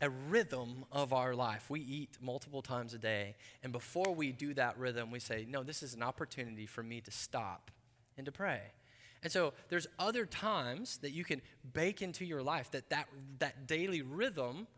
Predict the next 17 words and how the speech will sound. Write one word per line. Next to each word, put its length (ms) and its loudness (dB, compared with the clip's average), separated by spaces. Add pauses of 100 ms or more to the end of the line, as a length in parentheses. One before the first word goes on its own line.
(140)
that 140 -2
you 160 2
have 580 6 (380)
prompts 460 2
prayer. 360 0 (800)
And 60 -6
it's 100 0
just 160 -2
a 40 0
moment, 320 -4 (680)
just 160 -6
a 20 -6
quick 240 -4
prayer. 360 2 (580)
Not 120 -4
like 160 0
the, 280 0